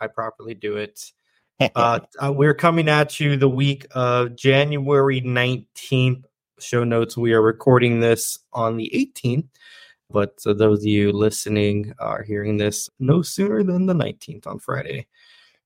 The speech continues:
Speaker 2: Yeah, that way we're just covering our butts in case, like, crazy Marvel news happens.
Speaker 1: Yeah, yeah. W-, if the Deadpool three trailer comes out s-, in a couple hours.
Speaker 2: Here's our, here's our reaction. "Oh, it was so good."
Speaker 1: Oh, whoa.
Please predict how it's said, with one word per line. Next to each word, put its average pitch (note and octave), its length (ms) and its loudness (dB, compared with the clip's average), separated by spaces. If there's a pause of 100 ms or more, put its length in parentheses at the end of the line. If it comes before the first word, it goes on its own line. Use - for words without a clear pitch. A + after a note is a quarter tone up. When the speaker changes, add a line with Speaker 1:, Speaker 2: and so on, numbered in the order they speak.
(540)
Speaker 2:
Yeah, B2+ 220 2
that B2+ 180 4
way D3 300 4
we're A#2+ 160 -2
just A#2+ 120 -6
covering B2 320 2
our G#2+ 120 0
butts G#2 300 0
in F2 60 -8
case, G2 280 -4
like, F#2 160 -4
crazy F#2+ 320 -2
Marvel F2 340 -4
news E2+ 220 -6
happens. D#2+ 420 -8 (160)
Speaker 1:
Yeah, C#3 400 2 (220)
yeah. D3 280 2
W-, A2+ 220 -2
if D3+ 320 -2
the D#3+ 80 -4
Deadpool D#3 840 0
three C#3+ 220 -4
trailer B2 360 0
comes A2 320 -6
out G#2 280 -2
s-, - 260 -20 (120)
in G#2+ 680 -8
a A2+ 80 -10
couple G#2 320 -10
hours. G2+ 120 -8
Speaker 2:
Here's C#3+ 160 0
our, C3+ 160 2 (100)
here's E3 260 0
our E3+ 100 4
reaction. D#3+ 480 2
"Oh, A#3 320 4
it A3 140 0
was - 120 -4
so - 220 2
good." - 100 8
Speaker 1:
Oh, A#3 1200 4
whoa. F#3+ 1000 0